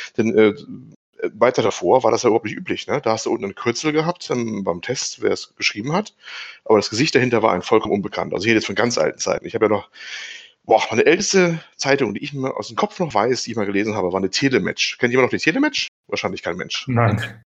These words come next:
Speaker 1: Das
Speaker 3: Ahnung.
Speaker 1: war dreiundachtzig, war das war eine Sonderausgabe zu, äh, Return of the Jedi. Das war, als wirklich, als Episode sechs neu rauskam. Episode sechs, also der dritte Star Wars Film überhaupt.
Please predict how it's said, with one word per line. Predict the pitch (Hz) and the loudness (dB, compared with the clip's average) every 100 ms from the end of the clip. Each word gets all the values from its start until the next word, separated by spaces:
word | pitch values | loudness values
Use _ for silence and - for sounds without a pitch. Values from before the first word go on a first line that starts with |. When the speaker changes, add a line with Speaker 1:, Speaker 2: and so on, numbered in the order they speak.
| _ 127 | _ 0
Speaker 1:
Das | 117 120 | 2 4
Speaker 3:
Ahnung. | 107 | 6
Speaker 1:
war | 107 107 - | 6 2 -2
dreiundachtzig, | 110 107 113 117 113 - - 185 - | 0 2 4 4 2 0 -2 -2 2
war | 123 | 4
das | 107 | 4
war | 110 | 4
eine | 98 | 2
Sonderausgabe | 143 151 120 127 127 117 110 | 4 4 2 2 0 0 0
zu, | - 117 107 110 - - - _ | -6 -6 -6 -8 -16 -20 -20 _
äh, | 95 | 4
Return | 101 101 98 98 - 120 | 4 4 2 0 2 2
of | - | 2
the | 95 | 2
Jedi. | 104 156 247 | 4 4 2
Das | 123 - | 0 6
war, | |
als | 110 110 | 6 6
wirklich, | 113 117 - | 0 0 0
als | 101 - - | 0 0 0
Episode | - 123 117 110 | -4 -2 0 0
sechs | 101 131 - - - | 0 0 0 -4 -2
neu | 113 98 | 2 4
rauskam. | 98 98 - 92 87 | 4 0 -2 -4 -4
Episode | - 117 110 | -4 -2 0
sechs, | 92 - - - | 0 -2 -6 -4
also | 104 | -4
der | 101 | -4
dritte | - - 120 104 | -6 -4 -2 -2
Star | - 104 | 2 2
Wars | 101 - | 2 -2
Film | 98 | -4
überhaupt. | 110 135 135 - | 0 2 2 -2